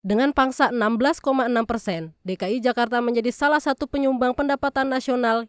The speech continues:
yang perkembangannya tidak boleh diabaikan meskipun ibu kota telah pindah ke I K N. Lebih dari itu, Anies juga mengatakan pembahasan R U U D K J atau Daerah Khusus Jakarta akan dilaksanakan pada masa sidang D P R periode Oktober hingga Desember mendatang.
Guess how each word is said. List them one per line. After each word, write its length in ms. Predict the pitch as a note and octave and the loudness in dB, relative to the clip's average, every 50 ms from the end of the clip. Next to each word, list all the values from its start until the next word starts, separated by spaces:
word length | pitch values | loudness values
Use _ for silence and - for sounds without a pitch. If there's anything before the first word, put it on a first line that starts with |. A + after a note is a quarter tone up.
| _ | _
yang 160 | D4+ D#4+ D#4+ | -4 -4 -2
perkembangannya 640 | - D4 C4+ C4+ C4+ B3+ B3+ A#3+ B3 A#3+ A#3+ A#3+ A#3 A3+ A3+ | -2 -2 0 0 2 2 2 2 2 2 2 2 2 0 0
tidak 240 | B3 A#3+ A3+ G#3 G#3 | -2 -2 -2 0 0
boleh 240 | G#3+ G#3+ G#3+ G#3 | 0 0 0 0
diabaikan 720 | G3 G3 D#3+ E3+ F#3 G#3+ A3+ A3 - A#3 G#3+ A3 A#3 A#3 - _ | -2 -4 -4 -4 -2 -4 -2 -2 0 -2 0 0 -2 -6 -6 _
meskipun 480 | C#4 D#4 - - D#4+ D#4 - C#4 C#4 C4 | -6 -6 -4 -4 -4 -4 -2 -2 -2 0
ibu 160 | B3 B3 A3 | 0 -2 -2
kota 400 | A3+ - G#3+ G#3+ - G#3 G3+ G#3 | 0 0 0 0 2 0 0 0
telah 160 | - F#3+ F3 | 0 -2 -4
pindah 400 | F3+ - A3 G#3 G#3 G3 G3 G3+ | -2 -2 -2 -2 0 0 -2 -2
ke 80 | - F#3+ | -4 -6
I 160 | D3+ E4+ - | -8 -8 -6
K 80 | - F#3 E3 E3+ D#3 | -6 -6 -6 -6 -6
N. 160 | C#3+ D3 - _ _ _ _ _ _ _ _ _ _ _ _ _ _ _ _ | -8 -10 -14 _ _ _ _ _ _ _ _ _ _ _ _ _ _ _ _
Lebih 240 | F#3 F#3 F3+ F#3+ F#3 | -6 -2 -2 0 0
dari 240 | G#3 G3 G3+ G3 A3 | 0 0 0 0 -2
itu, 320 | G3+ - - A#3 C4+ D4 - _ _ | -2 0 2 2 2 0 -2 _ _
Anies 240 | - F3+ G3 G#3+ - | -4 -2 -2 -2 -2
juga 240 | - A3 G3+ G#3+ G#3 | -4 -2 0 0 2
mengatakan 640 | G#3+ G#3 G3+ G#3 - A3 G#3+ - - F#3 G3+ B3 C4 | 2 2 0 0 0 -2 -2 0 -2 -2 -2 -2 -2
pembahasan 640 | - - G#3 G3+ G3 F#3+ G3 G3+ G#3 - C4 C#4 C4 | -2 -2 -2 0 0 0 0 0 2 2 2 2 2
R 160 | C4+ C4 C4 | 2 2 2
U 80 | C#4+ | 2
U 80 | C#4+ A#3+ | 2 2
D 80 | C4+ C4 | 2 2
K 240 | - C4+ B3+ B3 | 4 4 2 2
J 240 | G#3+ F3+ G3+ F#3 E3+ | 2 0 -2 -2 -2
atau 240 | F3+ F#3 - G3+ G3 | -4 -4 -4 -4 -2
Daerah 320 | F#3 F#3+ F3+ G#3 A#3+ B3+ B3+ B3 | -2 -2 0 2 2 2 2 2
Khusus 240 | B3 - C4 - - | 0 0 -2 0 0
Jakarta 560 | A#3+ A#3+ - A#3 A3+ - - G#3+ G#3+ A3 - _ _ _ _ C#4 | 0 2 2 2 0 2 2 2 2 2 0 _ _ _ _ -4
akan 240 | D4 - F4+ E4+ D#4 | 0 2 2 4 4
dilaksanakan 560 | D#4 D4 - - C#4 C4+ C4 C4 - C4 C4 | 2 0 0 -2 -2 -2 -2 0 0 -2 0
pada 240 | C4 A3+ G#3+ G#3 G3+ | 0 0 0 0 0
masa 400 | G3+ G3+ G#3+ B3 C4+ - D4 - | 0 2 0 0 0 0 -2 -2
sidang 320 | - C#4 A#3 B3 A#3+ A#3+ | -2 -2 0 0 0 0
D 80 | A#3 A3+ | 0 0
P 80 | - | 0
R 240 | A3+ F#3+ G#3 G#3+ G#3+ | 0 0 0 -2 -4
periode 400 | - - C#4+ C#4+ C#4 C#4 C4+ B3+ | -2 -2 0 0 2 2 2 2
Oktober 480 | B3 A#3 A3 - A3 G#3+ G3+ A3 G#3 - | 2 2 2 0 -2 0 0 0 -2 -2
hingga 320 | - A#3+ A#3 A3+ A3+ A3 | -2 -2 0 0 0 0
Desember 480 | G#3 G3+ G3 - F#3 F3+ E3+ - E3+ E3+ | 0 -2 -2 -2 -4 -4 -4 -4 -4 -6
mendatang. 480 | E3+ E3 G3 G#3+ - A#3+ G3 D#3+ D3 | -4 -2 -4 -2 0 0 0 0 -2